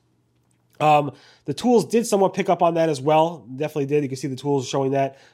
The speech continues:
Uh, but there's also s-, some chatter on there. It was not a significant chatter, but there was definitely chatter, um, around that, especially from Glenn Gabe. Um, Lily Race noticed some stuff.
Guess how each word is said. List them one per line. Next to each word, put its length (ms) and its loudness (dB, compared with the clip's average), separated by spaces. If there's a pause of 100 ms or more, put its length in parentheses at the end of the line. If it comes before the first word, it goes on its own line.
Uh, 240 4
but 160 -2
there's 100 2
also 200 0
s-, 200 -4
some 220 -4
chatter 340 2
on 80 -4
there. 140 -10
It 20 -10
was 140 -8
not 300 -2
a 80 -2
significant 500 -4
chatter, 260 0
but 140 -6
there 80 0
was 120 0
definitely 240 -2
chatter, 420 -2 (300)
um, 160 0
around 260 2
that, 120 0
especially 320 -4
from 140 -8
Glenn 160 -2
Gabe. 340 0 (300)
Um, 340 -2 (720)
Lily 220 0
Race 260 2
noticed 320 0
some 120 -6
stuff. 420 0